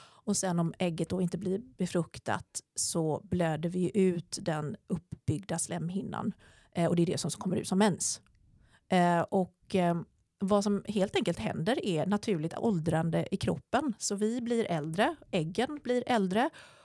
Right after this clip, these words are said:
Och i takt med att äggen blir äldre så försämras kvaliteten på dem, och det blir svårare för kroppen att ägglossa.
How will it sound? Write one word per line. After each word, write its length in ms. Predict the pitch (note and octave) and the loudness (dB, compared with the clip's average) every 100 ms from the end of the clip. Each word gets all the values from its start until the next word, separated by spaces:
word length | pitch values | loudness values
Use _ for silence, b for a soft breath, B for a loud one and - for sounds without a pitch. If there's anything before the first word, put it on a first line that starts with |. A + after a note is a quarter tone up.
| B | B
Och 220 | A3 G3 | -2 0
i 20 | G#3 | 0
takt 280 | G#3+ - | -2 -2
med 100 | G3+ | -2
att 120 | F#3 - | -2 -2
äggen 380 | G3+ F3 E3 F3 | -2 0 0 2
blir 160 | F3 - | 2 0
äldre 420 | F3+ D#3+ D#3+ A#3 | -2 -2 0 0
så 240 | - G#3 | 2 0
försämras 460 | F#3+ E3+ G3 F3 E3 | 0 0 2 2 0
kvaliteten 600 | - F3 F3 - E3+ E3+ | -2 -2 0 -2 -2 0
på 100 | F3+ | 2
dem, 240 | G#3 G#3 A3 | 2 2 2
och 60 | |
det 60 | F3+ | 0
blir 100 | F3 | 0
svårare 600 | - F3+ F#3 D#3 F2 C#3+ | 0 -2 -2 0 -2 -2
för 100 | - | -4
kroppen 460 | - E3+ - A#2 C3 | -4 -6 -4 -4 -4
att 160 | E3 - | -6 -6
ägglossa. 680 | F3 F3 F#3 - - G3+ | -6 -4 -6 -4 -4 -2